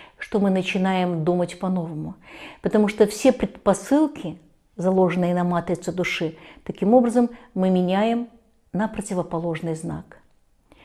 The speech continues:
И есть ещё один план, с которым мы не работаем. Это брахманический или божественный план.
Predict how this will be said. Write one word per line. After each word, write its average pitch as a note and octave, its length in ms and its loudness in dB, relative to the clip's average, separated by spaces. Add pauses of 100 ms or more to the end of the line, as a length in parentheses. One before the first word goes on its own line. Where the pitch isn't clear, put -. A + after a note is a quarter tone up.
(520)
И F#3+ 80 0
есть D4+ 300 4
ещё C#4+ 240 4
один A#3 220 6
план, G#3+ 240 6
с G#3 40 -4
которым G#3 340 4
мы G3 160 6
не F3+ 220 6
работаем. F#3+ 640 0
Это - 180 2
брахманический G3+ 880 0
или G3+ 280 2
божественный F3 640 0
план. F#3+ 340 -4